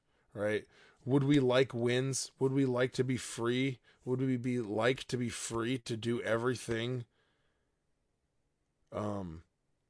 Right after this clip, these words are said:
everything that we'd, that we'd want? Of co-, of course we would like that, but God doesn't promise that for us. And so it is more common to be a slave of Christ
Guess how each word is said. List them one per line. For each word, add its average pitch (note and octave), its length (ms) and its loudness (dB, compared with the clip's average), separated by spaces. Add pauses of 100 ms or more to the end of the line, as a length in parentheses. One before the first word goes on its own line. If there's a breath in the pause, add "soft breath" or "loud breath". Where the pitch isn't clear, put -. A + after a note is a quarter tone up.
(280)
everything B2+ 520 2
that F#2+ 180 -2
we'd, A2 240 -2 (200)
that G#2 280 -2
we'd G#2+ 140 0
want? A2+ 440 0 (460)
Of - 160 -14
co-, - 180 -6
of A#2+ 140 -6
course D#3 320 4
we C3 80 4
would A2 160 0
like C3 260 2
that, F2 300 -10 (360 soft breath)
but A#2 120 -4
God C3+ 240 8
doesn't C3 240 8
promise A2 400 -2
that F2 180 -4
for C#2+ 260 -8
us. A#1 200 -8
And F#2+ 120 -8
so G#2 300 0 (2000 soft breath)
it B2 140 2
is G#2+ 120 4
more A#2 280 6
common G2+ 560 -2 (1500)
to G#2+ 260 0
be F#2+ 500 -6 (1120)
a F#2 80 -4
slave G#2 680 2
of G2+ 180 -10
Christ F#2 760 -4